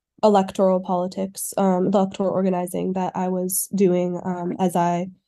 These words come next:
um, started to raise my anti-imperialist consciousness. Um, and I think that was also because as I radicalized, as I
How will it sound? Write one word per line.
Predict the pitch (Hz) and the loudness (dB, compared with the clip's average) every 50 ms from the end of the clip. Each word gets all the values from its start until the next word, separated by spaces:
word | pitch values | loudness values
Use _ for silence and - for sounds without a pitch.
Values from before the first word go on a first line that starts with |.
| _ _ _ _ _ - 190 | _ _ _ _ _ -6 -2
um, | 190 185 180 175 175 175 175 175 185 196 196 | 0 0 0 0 -2 -2 -4 -4 -6 -8 -8
started | - - - 185 180 175 180 185 | -4 0 2 4 4 4 2 2
to | - 190 | 0 0
raise | 185 180 180 180 185 190 | 0 0 0 0 0 0
my | 185 175 175 175 175 175 - - | 0 0 0 0 -2 -4 -4 -2
anti-imperialist | - 190 180 190 - 185 180 185 185 - 196 190 185 180 185 185 - - - - - _ _ _ _ _ _ - - | 0 0 0 0 0 -2 -2 -2 -2 -2 -2 -2 0 -2 -4 -4 -4 -6 -6 -8 -12 _ _ _ _ _ _ -10 -2
consciousness. | - 214 220 214 - 214 208 - 208 190 190 190 190 - - - - | 0 0 2 2 0 -2 0 0 0 2 2 0 -2 -4 -6 -4 0
Um, | 196 196 185 180 180 175 175 180 190 196 - - | 0 2 2 2 0 0 -2 -4 -4 -6 -6 -2
and | 202 208 196 196 190 | 0 2 2 4 4
I | 185 196 | 2 2
think | 220 214 220 220 | 2 2 2 2
that | 247 - | 0 0
was | 208 208 202 196 - - _ _ _ - | 2 0 0 0 -2 -4 _ _ _ 0
also | 208 214 208 233 202 | 0 2 2 0 0
because | 196 208 196 202 190 180 185 - | 0 -2 -2 -2 -2 -2 -2 -2
as | 185 185 185 185 190 | -4 -4 -4 -2 -2
I | 185 190 185 185 185 185 190 190 _ _ _ _ _ _ _ _ _ _ - | -2 0 0 0 0 -2 -4 -6 _ _ _ _ _ _ _ _ _ _ 0
radicalized, | 214 226 220 220 220 233 214 202 202 196 196 196 190 | 2 4 4 4 4 2 0 2 2 0 0 -2 -2
as | 190 180 185 | -4 -6 -6
I | - 190 190 180 180 180 180 180 185 185 | -6 -4 -4 -4 -4 -4 -4 -6 -6 -8